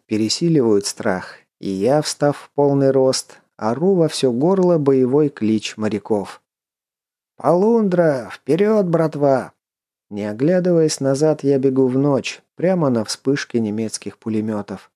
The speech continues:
А за моей спиной, подхватив боевой клич, вырастает черная стена мокрых пехотинцев.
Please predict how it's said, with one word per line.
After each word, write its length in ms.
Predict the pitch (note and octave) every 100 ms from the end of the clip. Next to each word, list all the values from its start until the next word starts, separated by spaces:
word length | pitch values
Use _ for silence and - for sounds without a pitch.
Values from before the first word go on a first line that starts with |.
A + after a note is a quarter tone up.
| _ _ _ _ -
А 120 | F#2+
за 100 | B2
моей 320 | B2+ D3 F3+
спиной, 480 | - - C#3 F#3+ C#3+
подхватив 640 | A2 - A2 A#2 D3 C3+
боевой 440 | C3+ C3+ C3 C3+
клич, 400 | C3 D3+ F3 - -
вырастает 680 | A#2 B2+ B2 - F3+ E3
черная 460 | - D#3 D#3 C#3+ C3+
стена 440 | - - B2 C3+
мокрых 500 | C3 A2+ A2 G2+ F#2+
пехотинцев. 840 | - G#2+ G2+ - G2 F2+ - D2+